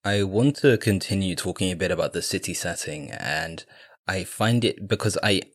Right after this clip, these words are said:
I want to say that the city is a character in this show. The mere setting it's in, a context that we understand it,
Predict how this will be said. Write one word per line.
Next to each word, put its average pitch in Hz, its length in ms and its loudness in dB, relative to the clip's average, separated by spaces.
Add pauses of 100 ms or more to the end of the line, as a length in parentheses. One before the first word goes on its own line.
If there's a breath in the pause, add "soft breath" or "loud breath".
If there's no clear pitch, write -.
(100)
I 101 140 4
want 107 320 2
to 107 100 -2
say 92 280 4
that 80 240 -4
the 90 80 -4
city 92 520 -4
is 82 360 -6
a - 60 -2
character - 560 0
in 73 160 -6
this 73 140 -8
show. 71 360 -2
The 76 680 -4
mere 101 320 2
setting 95 440 -4
it's - 200 -6
in, 85 140 -4
a 82 100 -6
context - 760 -2
that 82 100 -4
we 80 160 -8
understand 165 680 -6
it, - 300 -8